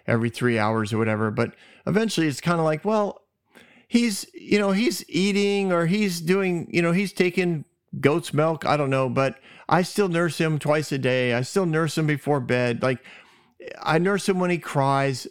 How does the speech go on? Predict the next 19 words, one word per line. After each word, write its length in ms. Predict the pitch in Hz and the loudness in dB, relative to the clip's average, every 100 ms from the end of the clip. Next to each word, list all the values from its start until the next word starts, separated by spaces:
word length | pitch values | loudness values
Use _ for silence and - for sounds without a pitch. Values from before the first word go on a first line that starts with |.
| - 143 | -12 -6
So 320 | - 180 165 | 0 0 0
there 220 | - 175 | 0 0
may 200 | 185 220 | 2 2
have 140 | 202 | 0
been 160 | 170 180 | 0 0
a 60 | 170 | 0
delay. 460 | 151 139 143 156 | 0 2 2 2
Maybe 360 | 147 139 160 180 | 2 2 2 0
she 180 | - 170 | 0 0
delayed 340 | 165 156 156 | 2 2 0
it 120 | 156 | 0
another 340 | 139 147 151 139 | 0 0 0 -2
six 300 | 156 143 - | -4 -2 0
months, 280 | 156 151 | 0 0
maybe 300 | 127 139 175 | 0 0 0
another 280 | 165 151 147 | 0 0 0
year, 300 | 139 139 143 | 0 0 0
but 180 | 127 127 | 0 0
eventually, 840 | 120 139 202 180 175 175 165 156 | 0 0 0 -2 0 0 0 -4